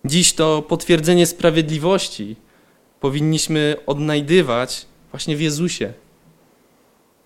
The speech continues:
Wierzę, że to On jest moją sprawiedliwością i będąc schowany w Nim, a nie patrząc na sytuację, jak dzieje się z kimś, z kim nie mam po drodze, to,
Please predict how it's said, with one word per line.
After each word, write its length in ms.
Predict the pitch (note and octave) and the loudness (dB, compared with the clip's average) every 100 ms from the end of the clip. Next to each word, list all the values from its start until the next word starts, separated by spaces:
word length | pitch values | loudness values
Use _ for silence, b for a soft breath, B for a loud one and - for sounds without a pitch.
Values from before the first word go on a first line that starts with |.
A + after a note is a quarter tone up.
| _ _ _ _ _ _ _ A#2+ | _ _ _ _ _ _ _ 2
Wierzę, 320 | D3+ F3 E3+ | 4 6 4
że 200 | D#3+ D#3+ | 4 2
to 200 | E3 - | -2 -4
On 180 | E3+ F3 | 0 0
jest 180 | E3+ F3 | 0 0
moją 200 | E3 D#3+ | 0 0
sprawiedliwością 1040 | - E3+ D#3+ D3+ D#3 D#3+ E3+ - A#2 A#2 | 0 2 2 0 0 2 0 -2 -6 -6
i 220 | A#2+ B2+ | -8 -6
będąc 640 | B2 D#3+ D#3 D#3 C3 - - - | 0 2 4 2 -2 -6 -10 -8
schowany 500 | - - D#3 F3 F3 | -6 0 2 2 2
w 80 | D#3+ | 2
Nim, 320 | G3+ C#3 B2 - b b b b b b _ _ _ - | 0 0 -4 -12 b b b b b b _ _ _ -8
a 80 | B2 | -2
nie 120 | E3+ | 0
patrząc 420 | G#3 G3+ F#3 E3+ | 0 2 0 2
na 80 | D#3+ | -2
sytuację, 760 | - F3+ D#3 D3+ - C#3+ C3+ C3+ b b b | -2 0 2 2 0 -2 -2 -8 b b b
jak 240 | C3+ C3 B2+ | -4 -4 -2
dzieje 280 | C#3 D#3 D3 | 0 2 2
się 320 | C#3+ C3+ C3 | 0 -2 -4
z 140 | - | -8
kimś, 420 | - C#3+ C#3 - - b b b b b b b b _ _ _ _ _ _ _ - | -6 -6 -6 -10 -14 b b b b b b b b _ _ _ _ _ _ _ -16
z 100 | - | -6
kim 180 | B2 | 0
nie 120 | C#3 G3 | 2 4
mam 160 | D3 | 2
po 120 | B2 | 0
drodze, 400 | A2+ A2+ G2+ G2 G#2+ _ _ _ - | -2 0 -2 -6 -10 _ _ _ -10
to, 320 | A#2+ A#2 | -8 -6